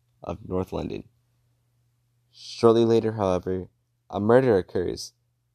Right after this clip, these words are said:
with no clues except an Egyptian scarab, and it's left to Mina Holmes and Evelyn Stoker to solve this murder mystery.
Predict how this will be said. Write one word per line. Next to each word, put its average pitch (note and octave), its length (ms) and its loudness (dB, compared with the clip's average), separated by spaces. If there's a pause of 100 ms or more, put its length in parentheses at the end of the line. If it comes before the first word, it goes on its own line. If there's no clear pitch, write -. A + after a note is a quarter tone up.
(240)
with - 200 -10
no A2+ 220 4
clues G2 460 -2 (180)
except - 360 -10
an F#2+ 100 -8
Egyptian G2+ 440 -8
scarab, F#2 560 0 (640)
and F#2+ 240 -8
it's - 200 -6
left G2 240 0
to F#2 280 -4
Mina A#2+ 300 0
Holmes G#2 460 -2 (240)
and - 160 -10
Evelyn G2+ 360 -4
Stoker F#2 520 -6 (420)
to G#2 80 -12
solve F2+ 480 -6 (300)
this E2 340 -10
murder F2 340 -2
mystery. - 460 -6